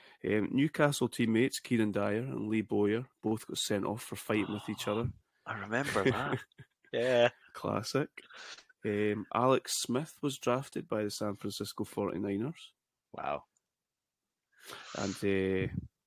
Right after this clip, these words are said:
Speaker 1: two of your favourite people, Sophia Bush and Chad Michael Murray, were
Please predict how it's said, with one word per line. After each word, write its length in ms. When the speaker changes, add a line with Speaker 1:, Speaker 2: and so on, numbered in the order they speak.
Speaker 1:
two 140
of 60
your 120
favourite 420
people, 340
Sophia 500
Bush 520
and 140
Chad 320
Michael 320
Murray, 420
were 260